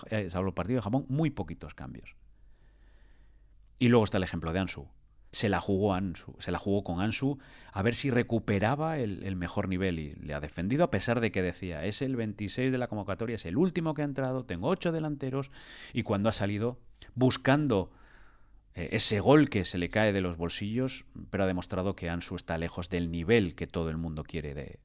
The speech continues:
de Ansu en el Barça y en la selección. Y luego, y luego están los penaltis. Esos penaltis que han dejado ese sabor de crueldad por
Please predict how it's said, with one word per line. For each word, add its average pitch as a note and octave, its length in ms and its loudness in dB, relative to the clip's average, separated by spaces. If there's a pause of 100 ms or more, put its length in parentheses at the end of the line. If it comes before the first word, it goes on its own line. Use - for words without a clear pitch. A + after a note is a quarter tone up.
de D#2+ 140 -4
Ansu D#2 340 -6
en F2 140 0
el F2 100 2
Barça F3+ 400 4 (720)
y A#2 100 2
en G2+ 80 4
la F2 80 0
selección. C#2+ 540 -6 (1800)
Y A#2 100 4
luego, A#2+ 480 4 (1200)
y B2 80 4
luego A#2 160 8
están F#2+ 200 0
los F2 100 -4
penaltis. F#2 520 -4 (960)
Esos G2+ 240 -2
penaltis B2+ 500 2
que G2 100 -4
han D#2+ 680 -6 (100)
dejado G2+ 540 2
ese F2 480 -4 (1200)
sabor G2 400 0
de G2 140 0
crueldad G2 680 2 (100)
por - 280 -6